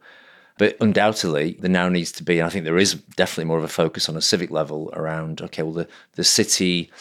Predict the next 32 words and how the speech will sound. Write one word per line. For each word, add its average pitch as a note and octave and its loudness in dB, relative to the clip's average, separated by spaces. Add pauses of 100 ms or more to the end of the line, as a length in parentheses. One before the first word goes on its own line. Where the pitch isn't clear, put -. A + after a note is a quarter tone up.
(100)
centre F#2 2
economy, E2 0
commercially E2 0
and D#2+ -8
residentially, E2 0 (380)
is E2 -2
almost F2 -2
self-fulfilling G2 2 (680)
and G2 -2
self-sustaining. G2 2 (220)
Therefore, G2 2
the E2 -4
focus - 0
has F2+ -2
to - -8
be E2 2 (300)
on F2+ 2
those E2+ 2
areas, E2 4
perhaps - -2
just - 0
outside G2+ 2
the F2+ -2
city, E2 -2 (400)
um, E2 0 (460)
you F2+ -8
know, D#2+ -4
north F#2 2
of, D#2+ -4
let's E2+ 0
say, D#2+ 2
uh, D2+ -4